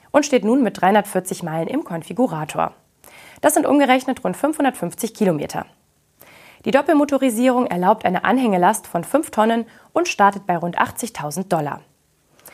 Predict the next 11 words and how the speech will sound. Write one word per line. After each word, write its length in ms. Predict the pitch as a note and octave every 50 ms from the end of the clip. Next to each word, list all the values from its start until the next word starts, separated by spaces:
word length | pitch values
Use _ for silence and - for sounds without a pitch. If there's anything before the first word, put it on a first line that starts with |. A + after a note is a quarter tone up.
| - - - _ -
Die 60 | F#3+
dreimotorige 640 | G#3+ F3 F3 G#3+ B3+ C#4+ C#4+ D4 C4+ D4 B3 C#4 B3
Variante 520 | B3+ B3 B3 G3+ F#3 F3+ A3 G#3+ C4+ A3+
sollte 260 | G#3+ A3 G#3+ - A#3
ursprünglich 560 | G#3 A3+ C4+ - - - B3 B3 B3+ B3 -
auf 100 | - -
eine 220 | - F3 F3 E3+ D#3+
Reichweite 460 | D#3+ F3+ A3 - - A3 A3 A3 A#3+
von 180 | - - G3 F3
fünfhundert 400 | - F3 F3 - G#3 G3 E3+ D#3+
Meilen, 380 | E3+ D3 D#3 F3+ A3 C#4 E4+